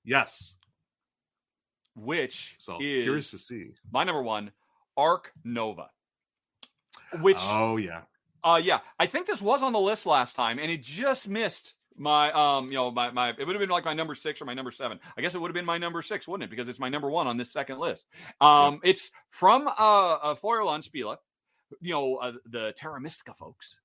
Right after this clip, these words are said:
Speaker 2: for lack of a better term. And they've done a lot of other stuff besides Terra Mystica, but they're the Terra Mystica folks. Um, so you
Speaker 1: <laughs>
Speaker 2: know they are definitely known for doing big, heavy, meaty, um, rich, complex games. I mean, they have done some lighter stuff as well,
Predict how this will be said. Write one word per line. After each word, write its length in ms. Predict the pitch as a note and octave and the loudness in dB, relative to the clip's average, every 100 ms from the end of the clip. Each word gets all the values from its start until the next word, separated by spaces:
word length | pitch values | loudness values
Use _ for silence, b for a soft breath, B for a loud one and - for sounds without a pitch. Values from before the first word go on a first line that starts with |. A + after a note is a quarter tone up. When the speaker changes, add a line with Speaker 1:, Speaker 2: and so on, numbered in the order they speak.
| _ | _
Speaker 2:
for 280 | - E3+ A#2+ | -6 -4 -2
lack 220 | A#2 A#2 A2+ | 0 0 -2
of 40 | |
a 40 | G#2+ | -6
better 160 | G#2 | -8
term. 160 | G2+ C3 - | -8 -10 -6
And 120 | D#4 | 2
they've 120 | G#4 | 4
done 140 | G4+ G4 | 6 6
a 40 | |
lot 160 | D#4+ D#4+ | 6 6
of 60 | |
other 160 | C4 B3 | 4 0
stuff 220 | - G3 | 0 -2
besides 320 | D#3 F#3+ D#3+ | -2 -2 -2
Terra 200 | E3 D#3+ | -2 -4
Mystica, 280 | C#3+ C3+ B2 | -4 -8 -10
but 140 | A#2 D3 _ _ _ _ _ | -10 -10 _ _ _ _ _
they're 120 | G#3 | -12
the 80 | - | -10
Terra 160 | - G2+ | -10 -10
Mystica 240 | F#2 - | -12 -20
folks. 320 | - - - - B B F#3 | -20 -20 -20 -20 B B 4
Um, 480 | G3 F3+ E3+ E3 D#3 b | 4 4 2 0 -8 b
so 220 | - A3 | -2 0
you 240 | G#3 F#3+ G3+ | 0 -2 -6
Speaker 1:
<laughs> 0 | |
Speaker 2:
know 480 | F#3 A3+ B3+ B2 A2+ | 0 4 4 2 -4
they 200 | C3 F#3+ | -4 0
are 140 | E3 | 0
definitely 600 | B2+ A2 F#3+ F#3+ G3+ G3+ | -2 -4 -4 -4 -8 -8
known 340 | F#3+ F3+ C#3 A#2+ | -6 -4 -4 -6
for 140 | C3+ | -8
doing 380 | B2 C3+ B2+ A#2 F#2 | -8 -6 -6 -8 -8
big, 580 | D3+ D#3 D#3+ D#3+ D3+ B2+ | -6 -4 -4 -4 -8 -6
heavy, 460 | C#3 C3+ C#3 C#3+ | -6 -4 -6 -8
meaty, 640 | B2+ B2+ D3+ D#3+ D3+ C#3 C3+ b b - | -10 -10 -10 -8 -8 -8 -8 b b 6
um, 360 | A#2+ A#2+ A2+ | 8 8 6
rich, 320 | A2+ C#3+ D#3+ | -2 -2 -2
complex 400 | - D3+ C#3+ D3 | 0 0 0 -4
games. 160 | - A#2 | -4 -4
I 60 | D#4 | -2
mean, 100 | E4+ | 0
they 120 | D#4 | 2
have 120 | C4+ | 2
done 140 | A3+ | 0
some 160 | G3+ F3+ | -4 -2
lighter 260 | D3 D#3 D3 | 2 2 0
stuff 280 | - C3+ A#2+ | 0 -2 -2
as 100 | G2+ | -2
well, 360 | B2+ G#2 F2 | 0 2 0